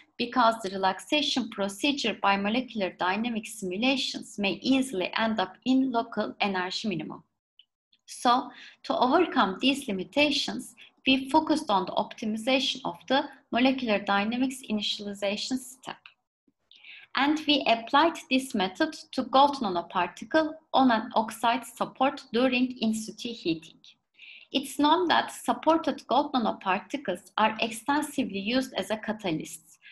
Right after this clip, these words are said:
and their catalytic performance directly depends on their size, surface area, surface facets, and interface perimeter. This means that their catalytic performance directly depends on their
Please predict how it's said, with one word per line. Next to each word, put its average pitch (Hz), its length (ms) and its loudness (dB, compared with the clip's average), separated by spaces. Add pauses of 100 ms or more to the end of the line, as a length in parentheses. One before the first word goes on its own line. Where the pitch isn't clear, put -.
(260)
and 285 280 2
their 285 220 4
catalytic 285 720 -2
performance 196 760 -2
directly 226 500 2
depends 185 520 -4
on - 220 -8
their 165 180 -2 (320)
size, 208 600 0 (160)
surface 247 580 -2
area, 220 640 0
surface 220 600 2
facets, 277 520 0 (200)
and 233 200 2 (400)
interface 214 680 -2
perimeter. - 300 -10 (920)
This 311 280 4
means 170 300 0
that - 300 0 (280)
their 277 260 6
catalytic 185 680 -2
performance 262 800 6 (240)
directly 214 540 4
depends 226 520 0
on 196 220 0
their 220 280 4